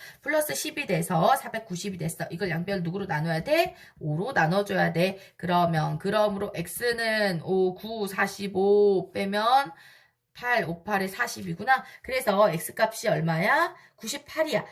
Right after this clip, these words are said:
자, 그래서 이 답을 구십팔이라고 쓰면 될까, 안 될까? 확인 꼭 해야 되지. 민준이가 공학을 왕복할 때 이동한 거리를 구하래. 나는 지금 갈 때만 X를 구했단 말이야. 내가 그한 가 방정식을 푸시오.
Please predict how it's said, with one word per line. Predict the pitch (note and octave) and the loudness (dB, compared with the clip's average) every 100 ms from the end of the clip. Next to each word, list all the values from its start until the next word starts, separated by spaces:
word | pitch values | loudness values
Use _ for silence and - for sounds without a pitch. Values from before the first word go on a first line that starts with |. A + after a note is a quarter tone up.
| - - | -12 2
자, | G#3 | 4
그래서 | G#3 - | 4 -4
이 | G3 G#3 A#3 | -2 -2 -4
답을 | - E3+ D#4+ A3 - - | -6 -2 0 0 -2 -16
구십팔이라고 | - D4+ F4 - D#4 D#4 D#4 C#4 | -12 -2 -2 -2 -4 0 -2 -2
쓰면 | - F4+ F4 | -2 0 0
될까, | G#3 A#3+ D4 | 2 4 6
안 | A3 D#3+ | 6 4
될까? | A3 - D3 - _ - | -4 -6 -8 -10 _ -18
확인 | D#4+ F4+ D#4 | -10 -8 -6
꼭 | D#4+ E4 | -6 -2
해야 | D4 | 0
되지. | G3 F3 D3+ - - - _ | 0 -2 -6 -12 -20 -20 _
민준이가 | A#3+ C#4 E4+ D#4+ D4+ | -12 -6 -4 -2 -2
공학을 | A#3+ B3+ C4 G#3+ | -2 -4 -4 -4
왕복할 | D#3 F#3 C#4 D#4+ F#4+ F#4+ F#4+ E4+ E4+ | -2 -2 -4 0 2 2 0 0 0
때 | E4+ E4 | 0 -2
이동한 | A#3+ A3+ D4 C#4+ | -2 -6 -4 -4
거리를 | C4+ F#3 A3+ A3 G#3 | -2 0 0 -2 -4
구하래. | G#3 G3+ F#3 G#3+ F3 - - | 2 2 2 0 -2 -8 -6
나는 | F3+ F#3+ D#4 D4+ | 0 0 0 -6
지금 | - E3 A#3 - | -6 -4 -4 -6
갈 | - G3 - | -4 -2 -2
때만 | D4 D#4+ A#3 | -2 2 2
X를 | E3 - A#3 A#3 - | 0 -4 -8 -8 -6
구했단 | E3 F3 F#3+ F3+ | -4 -2 -2 0
말이야. | E3 D#3+ A3 C4 D#3+ | 0 2 4 4 2
내가 | D#3+ E3+ A3 | -2 2 0
그한 | A3 F#3+ F#3 | 0 -2 -2
가 | F3+ F3 | -2 -4
방정식을 | - E3+ A3 G#3 G3+ G3+ | -4 -4 -4 -4 -4 -6
푸시오. | B3+ - C4+ E4 F#4 | -6 -8 -2 0 0